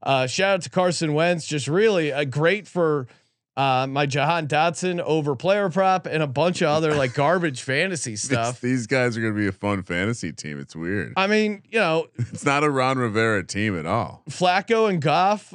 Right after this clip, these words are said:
Speaker 1: uh, four touchdowns, no <laughs> interceptions today. Who saw this coming? Aiden Hutchinson went off. He had thir-, he had three sacks in the first half.
Speaker 2: Is he hurt? We, we saw him banged up at
Speaker 1: It looked
Speaker 2: times.
Speaker 1: like he did something, uh, something with his groin, but, um,
Speaker 2: <laughs>
Speaker 1: yeah.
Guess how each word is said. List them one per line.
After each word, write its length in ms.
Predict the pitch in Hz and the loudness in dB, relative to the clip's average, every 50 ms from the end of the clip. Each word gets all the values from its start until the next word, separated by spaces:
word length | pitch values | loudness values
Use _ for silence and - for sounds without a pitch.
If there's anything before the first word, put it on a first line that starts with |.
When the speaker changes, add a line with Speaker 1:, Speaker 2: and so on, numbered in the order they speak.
| - - | -4 0
Speaker 1:
uh, 260 | 160 160 156 156 156 | 2 4 4 4 2
four 260 | - - 170 196 196 | 0 0 0 0 0
touchdowns, 680 | 185 - 170 170 170 - - 196 196 196 196 196 170 - | 2 2 0 0 0 0 0 0 0 0 0 -2 -4 -4
no 160 | 147 151 160 156 | -4 -2 -2 0
<laughs> 20 | |
interceptions 840 | 175 208 190 196 175 - - 170 170 180 170 165 196 214 196 180 | 0 0 0 0 -2 0 2 2 2 2 0 -2 -6 -6 -4 -4
today. 280 | 202 208 208 208 208 196 | -2 0 2 2 2 2
Who 220 | - 180 247 277 | 2 2 2 2
saw 260 | 226 - 262 233 226 214 | 2 2 2 2 2 4
this 220 | 220 247 226 - | 2 2 0 0
coming? 340 | - 165 180 185 175 170 143 139 - - - - | -2 0 2 2 2 0 -2 -4 -10 -16 -6 0
Aiden 340 | - 214 254 277 269 262 220 | 0 2 2 2 0 0 0
Hutchinson 720 | 175 196 220 - 285 277 311 220 - 269 269 262 262 247 | 2 2 2 0 0 -4 -4 -4 -2 0 2 2 2 2
went 180 | 233 240 240 233 | 2 2 2 4
off. 260 | 233 247 254 247 - | 4 4 2 2 0
He 120 | 214 190 | 0 2
had 280 | 180 180 180 170 147 - | 2 2 2 0 -4 -4
thir-, 180 | 175 180 190 170 | -2 -2 0 0
he 180 | 180 185 202 | 0 0 2
had 120 | 196 170 - | 0 0 -2
three 220 | 180 220 247 226 | -4 -4 -4 -2
sacks 500 | - - 214 208 220 233 220 - - - - | 0 0 2 2 2 0 -2 -4 -8 -4 -2
in 160 | 190 202 220 | 0 0 0
the 60 | 208 160 | 0 -2
first 300 | - 185 185 165 - - | -2 -2 -2 -2 0 0
half. 360 | 156 170 190 196 196 190 - _ _ _ _ - | 2 2 2 2 2 -2 -4 _ _ _ _ -2
Speaker 2:
Is 180 | 120 135 - | -2 0 0
he 120 | 185 180 151 | 0 0 0
hurt? 440 | 110 110 120 131 160 165 - - 107 | 2 2 2 2 0 0 -2 -4 -2
We, 140 | 113 120 120 | 0 0 0
we 160 | 117 123 113 | 0 0 0
saw 260 | - - 127 127 131 | 0 2 2 2 2
him 200 | 135 131 110 95 | 0 -2 -2 -2
banged 360 | - 98 98 101 101 98 95 | -2 -2 -2 0 -2 -2 0
up 180 | 101 98 90 - | -2 -2 -2 -4
at 60 | 82 | -4
Speaker 1:
It 60 | - 165 | 0 2
looked 180 | 175 233 247 | 2 2 4
Speaker 2:
times. 40 | 262 262 | 4 2
Speaker 1:
like 80 | 254 233 | 2 2
he 100 | 240 208 | 0 0
did 240 | 175 196 190 165 - | 2 2 0 0 0
something, 380 | - 185 175 160 160 160 156 | 0 0 0 0 -2 -2 0
uh, 400 | 147 135 135 131 131 127 131 - - | 2 2 2 2 2 2 0 -2 -6
something 240 | - - 180 160 151 | -6 -4 -2 0 0
with 120 | 147 127 | 0 0
his 160 | 139 120 113 | -2 -4 -4
groin, 420 | 104 127 123 127 131 127 120 117 110 | -2 0 0 2 2 2 0 0 0
but, 300 | 101 117 113 113 113 113 | 0 0 0 2 2 2
um, 400 | 113 113 110 107 107 107 104 - _ _ | 2 2 0 0 -2 -4 -6 -10 _ _
Speaker 2:
<laughs> 140 | _ _ - | _ _ -2
Speaker 1:
yeah. 380 | 170 175 156 143 113 92 - | 0 2 2 0 -2 -4 -6